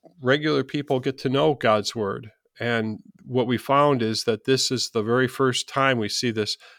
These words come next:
ingenious technology of an alphabet coming, so that the Israelites,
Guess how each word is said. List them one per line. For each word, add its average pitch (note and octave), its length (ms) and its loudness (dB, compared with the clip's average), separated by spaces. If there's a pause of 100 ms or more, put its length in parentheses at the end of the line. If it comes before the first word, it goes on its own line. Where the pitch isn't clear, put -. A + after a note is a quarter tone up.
(140)
ingenious C3 800 0 (360)
technology B2 720 2
of G#2 120 0
an G#2 100 -2
alphabet A2+ 460 -4
coming, G#2 400 -6 (500)
so F3 500 2
that A#2+ 200 -6
the A2+ 120 -4
Israelites, A2+ 540 -2